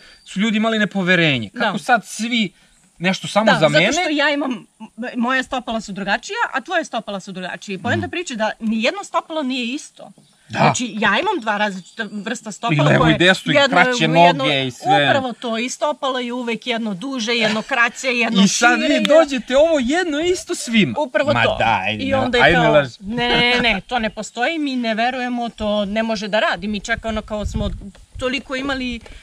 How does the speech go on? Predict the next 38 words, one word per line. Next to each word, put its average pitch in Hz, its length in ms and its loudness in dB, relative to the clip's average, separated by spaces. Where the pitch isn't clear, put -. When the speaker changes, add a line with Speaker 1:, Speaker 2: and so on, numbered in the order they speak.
Speaker 2:
a, 214 460 2
dubljih 262 500 -4
nekih 269 340 -6
diskusija 254 640 -8
sa, 226 360 0
sa, 214 280 -4
mm, 202 80 -8
Shimanom, 233 680 0
ajde 214 220 -4
sad 226 200 -8
tu 247 100 -12
da 214 120 -6
krenem, 233 380 -6
gde 120 140 0
je - 40 0
Speaker 1:
Aha. 156 80 2
Speaker 2:
ono 214 120 -2
kao 214 360 -4
Giant 220 460 -2
dolazio 208 540 -6
do 208 120 -6
nas 214 240 -2
da 190 380 -6
ono 196 160 -6
kao 202 220 -4
u 170 80 -10
principu 202 500 -10
da 175 260 -2
Speaker 1:
Reklamira, 147 540 0
šta? 117 200 -4
Speaker 2:
Ne 269 220 -4
da 302 100 -2
reklamira, 285 480 -6
nego 247 200 -8
traži 240 320 -4
da 226 60 -10
budemo 240 300 -10
sponzor. 185 520 -10